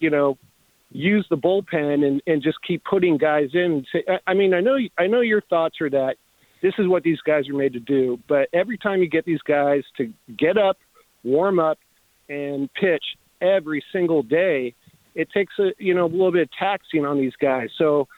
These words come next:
let the starting pitcher go. If he gives up three runs in the second inning, let him keep going. He's gonna figure it out. He's gonna, like, get his game a little bit better, and eventually s-, stuff like this is gonna play into, like, getting some relaxation for the rest of the, the bullpen,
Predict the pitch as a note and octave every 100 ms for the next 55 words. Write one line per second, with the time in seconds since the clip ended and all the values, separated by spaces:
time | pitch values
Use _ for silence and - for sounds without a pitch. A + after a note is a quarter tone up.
0 | _ _ _ _ C3+ F#3 A3+ - G3+ G3
1 | F#3 F#3 - D3+ C#3 C3 G#2+ _ _ C#3+
2 | - B2 F3 F3+ F#3+ - F3 F3 F3 F3
3 | E3+ D3+ B2 - D#3+ E3+ D#3+ D#3 D#3+ D#3
4 | _ _ _ _ _ C#3+ E3+ F#3+ - F3+
5 | - E3 F#3 C3 C#3+ - F#3 F#3+ - E3
6 | F3+ E3+ F#3+ D3 C3 A#2+ D#3 D3+ D#3 -
7 | D3+ D3+ C#3 D#3 D3+ D#3 C#3+ D3 A#2+ C3+
8 | D#3 G#3 D#3 A#2+ C#3 C#3+ - C#3+ - -
9 | _ - - D#3 C#3+ D#3 C3+ D#3 D#3 E3+
10 | - D3+ C#3+ - _ _ _ _ - F3
11 | E3+ F3 E3+ - D#3+ D#3+ C3+ D#3+ D3+ D#3+
12 | - C#3 C#3+ C#3 C3+ - D#3+ D#3+ G#3+ G3+
13 | D3 C3 C3+ - C#3+ C3 C3 C3+ C3+ C#3
14 | D3 D3+ - F#3+ G3+